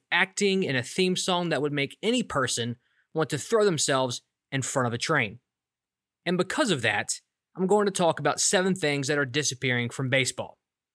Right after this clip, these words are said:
Not really, I only have five, but I got on a roll. So my main man, Buster Olney, had a discussion with Bob Lee at the beginning of the month in which Buster said this, "Parts of baseball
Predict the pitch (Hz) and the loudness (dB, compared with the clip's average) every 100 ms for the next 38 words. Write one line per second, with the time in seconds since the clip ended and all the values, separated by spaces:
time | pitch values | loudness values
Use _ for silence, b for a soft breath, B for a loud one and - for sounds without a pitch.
0 | _ _ _ _ _ _ _ 170 190 170 | _ _ _ _ _ _ _ 2 2 4
1 | 147 135 131 - - 139 170 156 151 - | 4 2 -2 -8 -2 0 2 2 0 2
2 | 156 127 120 107 - 139 123 - - - | 2 4 2 0 -4 -2 -2 -2 -6 -8
3 | _ - 120 117 107 107 117 156 220 - | _ -8 -4 0 0 0 2 4 4 2
4 | - _ _ _ _ _ _ _ _ _ | -8 _ _ _ _ _ _ _ _ _
5 | - 196 185 214 277 240 202 190 151 180 | 2 4 6 4 4 4 4 4 4 2
6 | - 165 143 117 113 123 165 165 160 - | 2 0 0 0 -2 -2 0 0 2 0
7 | 208 202 - 160 123 147 156 165 120 107 | 2 2 2 0 0 2 2 2 -2 -2
8 | 113 _ _ - 170 139 139 147 185 190 | -6 _ _ -6 -4 -2 0 2 2 2
9 | 131 123 131 151 160 156 - 170 - 139 | 2 -2 -2 -2 -2 -2 0 0 0 0
10 | 143 120 107 - - _ _ _ _ _ | 0 -2 -4 -6 -8 _ _ _ _ _
11 | _ - 233 254 254 - - 131 - 120 | _ 0 2 2 -2 -2 0 0 0 -2
12 | 107 110 | -2 -2